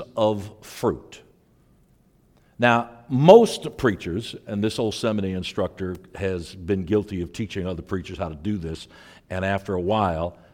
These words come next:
I have changed my mind. I don't do it that way anymore, which is you start with the scripture, then you explain the scripture, then you f-, tell people what it means and how it applies to their life. I don't do that. What I do is I tell you what I'm gonna preach to you about.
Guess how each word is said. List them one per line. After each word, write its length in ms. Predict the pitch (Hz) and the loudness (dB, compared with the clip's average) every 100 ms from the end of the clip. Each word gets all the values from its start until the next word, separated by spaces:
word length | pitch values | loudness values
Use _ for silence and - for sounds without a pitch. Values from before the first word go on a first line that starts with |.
| _ - _ _ | _ -20 _ _
I 180 | 90 87 | -4 -2
have 260 | 98 85 | -4 -4
changed 360 | - 117 104 87 | -4 -4 -4 -4
my 140 | 90 | -4
mind. 340 | 92 92 95 92 | -4 -4 -2 -2
I 120 | 92 | -2
don't 200 | 92 87 | -4 -4
do 140 | 123 | -4
it 60 | 92 | -6
that 180 | 78 80 | -10 -10
way 140 | 76 | -12
anymore, 320 | 73 78 73 | -12 -16 -10
which 240 | 87 101 107 | -8 -6 -6
is 120 | 82 | -6
you 100 | 101 | -6
start 420 | - 143 151 - | 0 2 2 -2
with 140 | 87 - | -10 -10
the 80 | |
scripture, 480 | - 95 82 - 110 - - - | -10 -8 -8 -6 -8 -8 -20 -4
then 120 | 110 | -4
you 160 | - - | -4 -12
explain 460 | - - 147 156 131 | -18 -4 0 0 -2
the 100 | 95 | -6
scripture, 540 | - 98 - 95 98 - - | -6 -8 -6 -8 -8 -10 -10
then 120 | 107 113 | -4 -4
you 60 | - | -6
f-, 140 | - - - - | -14 -16 -20 -4
tell 180 | 131 113 | -4 -2
people 300 | 120 104 104 | -4 -4 -2
what 160 | 107 | -2
it 100 | 98 | -2
means 340 | 101 113 135 117 | -2 0 -2 -4
and 100 | 95 | -6
how 160 | 92 | -6
it 40 | 98 | -6
applies 380 | - 107 110 | -2 0 -2
to 80 | 110 | -2
their 160 | 110 120 | -2 0
life. 260 | 165 139 - | 0 -2 -4
I 160 | - 180 | -4 -4
don't 300 | 170 185 180 | -6 -8 -10
do 200 | 233 254 | -12 -12
that. 240 | - - - _ _ _ _ _ _ _ _ _ - - | -14 -18 -20 _ _ _ _ _ _ _ _ _ -18 6
What 140 | 135 | 8
I 140 | 196 226 | 8 6
do 240 | 139 127 | 2 4
is 100 | 147 | 4
I 100 | 143 | 2
tell 220 | - 185 | 4 4
you 120 | 151 | 4
what 140 | 139 123 | 4 4
I'm 120 | 117 | 6
gonna 240 | 151 233 | 4 2
preach 320 | - 110 85 - | 0 -2 -2 -6
to 60 | |
you 60 | 85 | -6
about. 260 | 78 73 | -6 -8